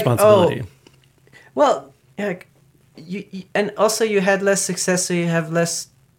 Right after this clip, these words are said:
Speaker 1: Less to lose.
Speaker 2: to live up to. Yeah, like, um, if you do really, let's say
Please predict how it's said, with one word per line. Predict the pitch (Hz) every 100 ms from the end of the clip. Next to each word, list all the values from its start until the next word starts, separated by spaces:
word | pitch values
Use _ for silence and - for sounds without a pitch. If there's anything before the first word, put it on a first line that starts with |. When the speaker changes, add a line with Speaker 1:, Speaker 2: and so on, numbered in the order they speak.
| _
Speaker 1:
Less | 117 -
to | 107
lose. | 104
Speaker 2:
to | 101 151 151 147 -
live | 165 180 175
up | 165 180
to. | - 233 - -
Yeah, | 180 170 139 -
like, | 165 175 175 185
um, | 175 175 175 170 - _ _ _ _ _ _ _ _ _
if | 180 180
you | 208
do | 180 214 226
really, | 185 208 208 208 - -
let's | 214 240
say | - 208 160 -